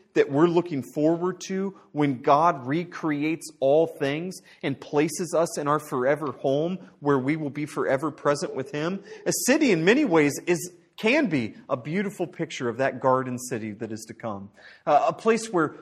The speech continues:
all, all kinds of people, right? All, every nation, tribe, and tongue is represented there. What happens there? Man, you get culture, you get music, you get delicious food.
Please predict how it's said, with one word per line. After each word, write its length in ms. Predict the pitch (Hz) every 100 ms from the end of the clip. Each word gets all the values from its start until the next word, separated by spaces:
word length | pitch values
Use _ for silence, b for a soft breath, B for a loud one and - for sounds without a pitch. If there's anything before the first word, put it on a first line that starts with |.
| -
all, 640 | 196 214 214 214 202 - -
all 240 | 214 214
kinds 400 | - 185 180 143
of 100 | 143
people, 420 | - 104 107 92 -
right? 340 | 139 147 160 - b b
All, 280 | - - -
every 400 | 190 208 208 208
nation, 500 | 185 202 202 - 196
tribe, 380 | 185 196 190 185
and 100 | 185
tongue 400 | - 123 104 101 - _ - _ _ -
is 140 | 127
represented 580 | 131 120 120 110 107 95
there. 280 | 101 98 98 _ _ _ _ _ _ _ _ _ _ _ _ _ _
What 180 | 139 151
happens 380 | 147 147 151 143
there? 180 | 156 147
Man, 180 | 165
you 80 | 156
get 360 | 156 147 123 -
culture, 500 | - 185 - 139 110
you 100 | 139
get 240 | 156 131
music, 540 | 147 160 185 147 110 151
you 60 |
get 320 | 151 160 -
delicious 500 | - 139 165 160 135
food. 640 | - - 185 190 147 110